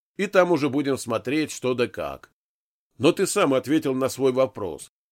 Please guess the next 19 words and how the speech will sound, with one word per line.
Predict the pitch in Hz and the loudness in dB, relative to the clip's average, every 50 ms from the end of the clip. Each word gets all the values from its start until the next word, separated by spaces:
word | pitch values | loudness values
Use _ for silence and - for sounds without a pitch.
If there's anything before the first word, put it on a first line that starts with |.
| _ _ | _ _
Если | 107 107 156 165 - - 160 | 2 4 4 4 4 4 2
утигуры | 156 151 - 156 147 147 170 165 160 143 | 2 2 2 -2 0 4 4 4 4 2
с | - | -2
союзниками | - - 143 147 160 156 143 123 139 139 139 139 131 131 | -2 -2 0 2 4 2 2 2 0 -2 -2 -2 -2 -2
не | 131 135 131 | -2 -2 -2
проиграют, | - 139 131 131 123 117 104 123 127 147 165 180 185 175 - - _ _ _ _ _ | -2 -2 -2 -2 -2 -2 -2 0 2 2 2 2 2 0 -2 -8 _ _ _ _ _
а | - 143 | 0 0
сведут | 127 - 135 143 143 139 165 156 - | 0 2 0 0 2 2 2 2 0
всё | - - 156 143 | 0 -4 -4 -4
к | - - | -4 -4
ничьей, | 123 120 110 - - 110 131 165 185 180 - _ _ _ _ _ _ _ | -6 -6 -6 -8 -6 -2 2 2 2 2 0 _ _ _ _ _ _ _
то | - 175 - | 0 0 0
в | - | 2
плане | - 160 160 156 147 135 | 2 2 2 4 2 0
пленников | - - 131 143 170 180 185 185 170 - 180 117 - | -2 -2 0 0 2 2 2 0 -2 -2 -4 -4 -2
нам | 135 131 135 143 | -2 -2 0 0
разжиться | 147 147 139 113 104 143 160 156 - 165 156 | 0 0 -2 -2 -2 -2 -4 -2 -2 -4 -4
будет | 113 120 131 135 151 - - - | -2 -2 -2 -2 -2 -4 -6 -6
трудно». | 117 101 92 85 78 69 65 67 69 65 64 - | -6 -6 -6 -6 -8 -10 -12 -14 -14 -14 -14 -18